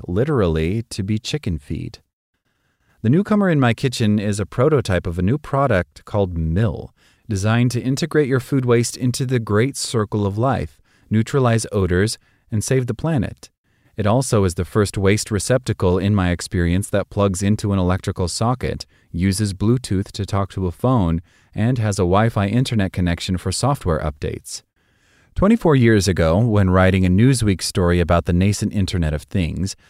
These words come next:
I'd lobbied for the cover line, "Will your dishwasher be on the Internet?" over a stark image of the appliance in question. The concept was too preposterous for the editors to greenlight.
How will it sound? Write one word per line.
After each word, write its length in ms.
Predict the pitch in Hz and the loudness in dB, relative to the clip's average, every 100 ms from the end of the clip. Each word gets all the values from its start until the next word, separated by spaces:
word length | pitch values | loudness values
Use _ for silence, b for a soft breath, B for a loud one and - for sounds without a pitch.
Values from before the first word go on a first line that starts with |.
| b b | b b
I'd 260 | 98 110 104 | 0 2 2
lobbied 420 | 90 87 95 95 | 2 2 0 -2
for 220 | - 95 | -2 -2
the 100 | 92 | 0
cover 300 | - 101 90 | -2 0 0
line, 460 | 87 85 85 90 92 | 0 0 0 -2 -2
"Will 200 | 92 113 | 0 2
your 200 | 113 107 | 0 -2
dishwasher 720 | 101 120 - 87 82 - 101 | -2 -2 -2 0 0 -2 -4
be 240 | 80 90 | -2 0
on 140 | 104 101 | 2 2
the 120 | 98 | 2
Internet?" 640 | 123 - 73 - - - | 0 -2 -4 -6 -10 -10
over 320 | 87 80 80 | -8 -6 -4
a 80 | 76 | -6
stark 500 | - - - 92 90 | -6 -6 0 0 -2
image 440 | 98 110 98 80 85 | -2 0 0 0 -4
of 160 | 76 | -4
the 80 | 82 | -4
appliance 500 | 82 - 85 85 80 | -4 -4 -2 0 -2
in 80 | 82 | -4
question. 540 | - 175 - 87 - b b b b b b - | 0 0 0 -4 -4 b b b b b b -8
The 80 | 104 | -2
concept 560 | 160 202 - 139 123 | 0 0 0 0 0
was 160 | 110 - | -2 -4
too 240 | - 123 | -4 -6
preposterous 840 | - 92 - 98 87 - 87 76 - | -4 -8 -4 -2 -2 -2 -4 -4 -4
for 140 | 90 | -4
the 160 | 85 87 | -4 -2
editors 420 | 87 80 80 73 | -2 -2 -4 -4
to 100 | 82 | -6
greenlight. 680 | 78 90 90 76 80 82 | -2 0 0 -2 -4 -8